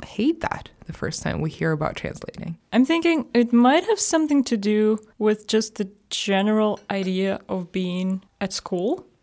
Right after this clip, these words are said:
Speaker 1: Mm-hmm.
Speaker 2: because very few of us liked school, let's be honest. Would you go back to school?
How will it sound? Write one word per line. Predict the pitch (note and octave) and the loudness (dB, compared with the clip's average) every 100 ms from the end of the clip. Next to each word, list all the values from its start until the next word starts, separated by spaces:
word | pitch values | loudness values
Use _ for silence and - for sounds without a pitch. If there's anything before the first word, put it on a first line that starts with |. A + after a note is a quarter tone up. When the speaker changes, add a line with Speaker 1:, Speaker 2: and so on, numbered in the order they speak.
| _ - | _ -4
Speaker 1:
Mm-hmm. | A3+ A3+ | 0 2
Speaker 2:
because | A3 G#3 G3+ G3+ | 2 2 0 0
very | - G#3+ D#4+ F#4 | -2 2 2 2
few | - - A3 A#3+ | 0 0 2 4
of | G#3+ | 2
us | F3+ F3+ F3 - - | 0 0 -2 -6 -8
liked | F3 G3 F#4+ - | -4 -4 -4 -4
school, | - - F#3+ F3 | -6 -2 -2 0
let's | F#3+ G#3 A3+ | 0 -2 0
be | G3 | 0
honest. | F3 F#3 E3 - - - - | 2 0 -4 -6 -10 -8 4
Would | A3 A3+ | 6 8
you | |
go | B3+ C#4+ | 10 10
back | C#4+ C#4+ | 10 8
to | C#4+ | 4
school? | - D4+ E4+ G#4 | 2 2 4 0